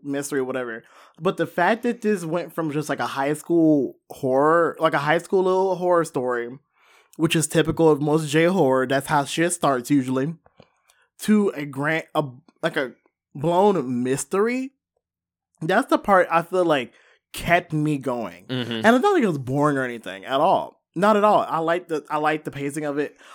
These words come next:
Speaker 1: but it's just, like, the mystery of this film was the m-, driving force of me keeping my interest in this film, because I will sit on my seat like,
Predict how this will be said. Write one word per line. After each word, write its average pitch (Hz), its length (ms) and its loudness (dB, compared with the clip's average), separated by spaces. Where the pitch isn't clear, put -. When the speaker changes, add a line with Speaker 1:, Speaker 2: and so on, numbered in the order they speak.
Speaker 1:
but 170 200 4
it's 180 80 2
just, 196 120 0
like, 196 140 0
the 175 80 4
mystery 165 420 4
of 214 140 2
this 233 180 -2
film 240 380 2
was 165 600 2
the 160 120 0
m-, 147 200 -2
driving 156 560 2
force 147 360 -2
of 139 80 -4
me 139 340 -2
keeping 151 320 -10
my 135 220 -4
interest 135 480 -8
in 131 80 -8
this 123 160 -10
film, 117 280 -12
because 143 760 -2
I 185 240 6
will 220 180 6
sit 190 180 0
on 180 80 0
my 151 100 0
seat 160 160 -4
like, 127 260 -2